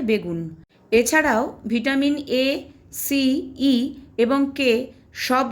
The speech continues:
ধরনের পুষ্টি পাওয়া যায় বেগুনের মধ্যে। চলুন তাহলে রেসিপিটি শুরু করা যাক। প্রথমেই আমি এখানে নিয়ে নিয়েছি তিনটে মিডিয়াম সাইজের বেগুন।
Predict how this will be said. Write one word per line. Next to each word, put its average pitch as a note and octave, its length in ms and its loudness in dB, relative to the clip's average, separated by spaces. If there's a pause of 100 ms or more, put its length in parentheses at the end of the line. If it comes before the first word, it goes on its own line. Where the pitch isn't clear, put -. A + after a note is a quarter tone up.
ধরনের D#4 340 4 (100)
পুষ্টি C#4 420 -4 (340)
পাওয়া A#3 280 2
যায় E4 220 0
বেগুনের A#3 460 0
মধ্যে। F3 360 -4 (680)
চলুন C#4 380 4 (480)
তাহলে C4+ 260 2 (100)
রেসিপিটি C#4 500 -4 (240)
শুরু C4+ 260 -4
করা E3+ 240 0
যাক। D3 140 -4 (540)
প্রথমেই C4+ 500 2 (280)
আমি B3+ 140 4 (100)
এখানে C4+ 300 2 (300)
নিয়ে C4 220 4
নিয়েছি C4 360 0 (500)
তিনটে B3+ 280 0 (100)
মিডিয়াম B3+ 380 2
সাইজের C4 420 0
বেগুন। A3+ 320 0